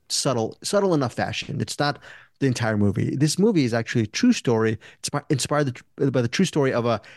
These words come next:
hairdresser, okay, played by Hilary Swank, Sharon Stevens.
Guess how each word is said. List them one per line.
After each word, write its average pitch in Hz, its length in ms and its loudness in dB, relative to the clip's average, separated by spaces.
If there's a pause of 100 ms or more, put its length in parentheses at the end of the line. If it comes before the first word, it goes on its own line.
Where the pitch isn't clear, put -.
(120)
hairdresser, 120 800 -2 (340)
okay, 113 240 -2
played 127 260 0
by 120 100 0
Hilary 151 320 4
Swank, - 540 -4 (360)
Sharon 170 420 0
Stevens. 127 640 -2